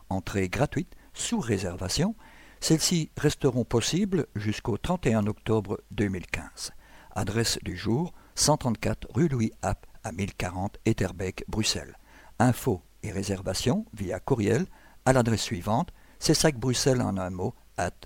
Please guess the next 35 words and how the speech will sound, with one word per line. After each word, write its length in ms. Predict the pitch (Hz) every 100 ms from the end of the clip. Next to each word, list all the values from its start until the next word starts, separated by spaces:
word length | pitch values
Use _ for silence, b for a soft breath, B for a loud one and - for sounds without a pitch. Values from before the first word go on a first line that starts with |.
| -
gmail 400 | 98 104 101 104
point 220 | - 104
com 320 | - 131 185 - B B B
ou 120 | 156 151
via 280 | 139 147
la 80 | 123
voie 160 | 107 104
téléphonique 640 | 104 95 - 92 113 - B B B
en 120 | 135
formant 440 | 123 139 127 113 - -
depuis 240 | 98 -
la 100 | 87
Belgique 420 | 85 87 - 127 - b b
le 160 | - 95
zéro 320 | 131 95 95 -
quatre 260 | 160 - 135
cent 260 | - 107
quatre-vingt-onze 580 | 95 82 95 - 92 98 - b b b
sept 220 | b 185 -
cent 160 | 147
quarante-neuf 580 | 123 98 90 101 101 - - b b
deux 140 | - 139
cent 200 | - 123
trente-quatre. 600 | 110 85 - - - - b b b b b b
Au 140 | 117
Grand-Duché 520 | 110 175 165 165 - 151
du 120 | 113
Luxembourg, 720 | 117 - 104 87 87 90 95 - B B B -
nos 80 | 101
frères 360 | - 156 117 101
et 40 |
sœurs 320 | - 156 156
du 140 | 107 101
G 220 | - 135
sac, 500 | - - - -